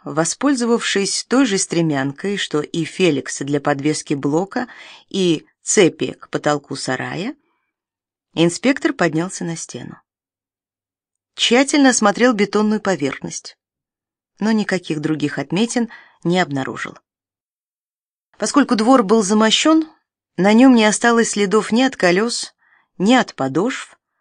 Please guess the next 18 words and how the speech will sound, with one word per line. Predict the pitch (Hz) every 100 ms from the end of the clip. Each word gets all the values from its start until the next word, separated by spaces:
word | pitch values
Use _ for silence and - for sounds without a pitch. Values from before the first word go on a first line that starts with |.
| _ _ _
но | 170 214 233 220 202
Бернли, | 175 302 349 262 190 165
тем | 151 233 262
не | 262
менее, | 254 262 254
потратил | 226 - 247 247 269
немало | 285 214 175 185
времени, | 202 156 143 135 135 - - -
несколько | 170 - 170 175
раз | 170 165
обойдя | 160 160 156 185
его | 175 160 165 160 156
вдоль | 156 180 165
и | 151
поперёк | 156 185 233 277 - - -
в | 160
надежде | 196 185 202 175 185
найти | 185 185 - 220